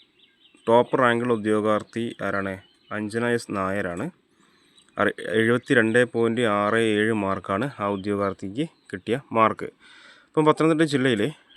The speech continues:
ടോട്ടൽ റാങ്ക് ലിസ്റ്റിൽ ഉൾപ്പെട്ടിട്ടുള്ള ആളുകളുടെ എണ്ണം എത്രയാണ്? മൊത്തം നോക്കുകയാണെങ്കിൽ, ആ,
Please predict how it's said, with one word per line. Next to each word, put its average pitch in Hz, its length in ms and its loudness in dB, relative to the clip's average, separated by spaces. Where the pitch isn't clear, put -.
ടോട്ടൽ 139 580 -2
റാങ്ക് 117 300 0
ലിസ്റ്റിൽ 120 220 0
ഉൾപ്പെട്ടിട്ടുള്ള 110 560 -4
ആളുകളുടെ 104 340 0
എണ്ണം 104 280 -2
എത്രയാണ്? 95 440 -6
മൊത്തം 120 340 -2
നോക്കുകയാണെങ്കിൽ, 110 800 0
ആ, 104 60 -4